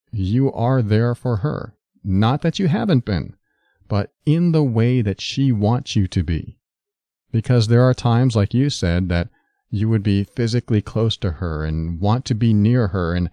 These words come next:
not always listen to her when she said that she needed her space. You chose to not necessarily honor those boundaries that she set.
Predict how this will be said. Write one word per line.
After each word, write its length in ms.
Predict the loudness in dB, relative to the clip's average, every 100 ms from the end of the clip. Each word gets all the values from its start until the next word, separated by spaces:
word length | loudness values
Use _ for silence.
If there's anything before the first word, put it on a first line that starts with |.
| _ _
not 200 | -4 -2
always 300 | 0 2 0
listen 460 | 0 -2 0 0 0
to 160 | -2 -4
her 220 | -2 -2
when 180 | -2 -2
she 200 | -4 -6
said 220 | -4 -4
that 120 | -4
she 100 | -2
needed 240 | 0 0 -2
her 120 | -6
space. 480 | -4 -2 -2 -6 -12 _ _ _ _ _ _ -8
You 360 | -2 -2 -2
chose 600 | -4 -2 -2 0 -2 -6 -12 _ _ _
to 440 | -8 -2 0 0 0
not 540 | 2 0 0 -6 -14 _ _ _ -8
necessarily 840 | 0 0 0 -2 0 2 0 -4 -8 -2
honor 280 | 2 2 0
those 360 | 0 -2 -6
boundaries 640 | -10 -4 -2 -2 -4 -6 -4
that 160 | -6
she 180 | -4 -8
set. 380 | -6 -8 -8